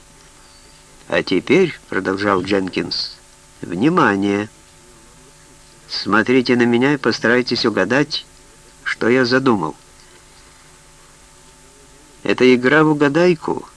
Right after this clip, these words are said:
взвизгнула смешливая девочка. "Угадайка — моя любимая игра". Дженкинс растянул рот в улыбку.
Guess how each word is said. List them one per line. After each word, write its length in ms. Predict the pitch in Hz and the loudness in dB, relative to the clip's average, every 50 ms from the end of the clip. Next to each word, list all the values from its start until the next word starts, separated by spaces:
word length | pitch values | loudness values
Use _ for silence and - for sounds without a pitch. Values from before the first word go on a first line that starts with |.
| - - | -10 -4
взвизгнула 800 | 113 113 107 117 120 127 123 110 101 107 113 113 110 110 110 104 | -4 -2 -2 0 2 4 4 4 2 -2 -2 0 2 2 2 0
смешливая 640 | 101 - 113 117 107 - - 107 101 95 95 98 | 0 -2 -2 -2 0 0 0 0 0 0 0 0
девочка. 500 | 95 98 101 95 90 85 85 - - - | 0 0 -2 -2 -2 -4 -4 -4 -2 0
"Угадайка — 680 | 117 120 120 131 131 131 127 147 180 185 185 - 175 160 | 0 0 2 2 2 2 2 2 2 2 2 2 0 -2
моя 200 | 165 165 160 160 | 0 0 0 0
любимая 680 | 160 156 151 151 170 185 190 196 196 196 196 190 185 | 2 0 0 0 0 -2 0 0 0 0 0 0 0
игра". 400 | 180 170 185 202 208 196 127 - - - _ _ - - - - - - - - - - - - - - - - - - - - - - - - - - _ - - - - - - - | 0 0 -2 0 0 0 -2 -2 -4 -10 _ _ -20 -20 -20 -20 -20 -20 -20 -20 -20 -20 -20 -20 -20 -20 -20 -20 -20 -20 -20 -20 -20 -20 -20 -20 -20 -20 _ -20 -20 -20 -20 -20 -10 -4
Дженкинс 800 | 107 113 117 113 110 - 107 104 107 101 - - - - - - - - - | 0 2 2 2 2 2 2 2 2 0 -4 -6 -8 -8 -10 -12 -14 -18 -14
растянул 640 | - - 101 95 - - 101 98 101 104 104 98 95 | -8 -6 -4 -4 -2 -2 -2 0 0 0 0 0 0
рот 220 | 104 110 98 - - | 0 0 -2 -2 -2
в 40 | |
улыбку. 560 | 101 104 104 101 87 - - - - - - | -2 0 0 0 -2 -2 -6 -10 -10 -10 -10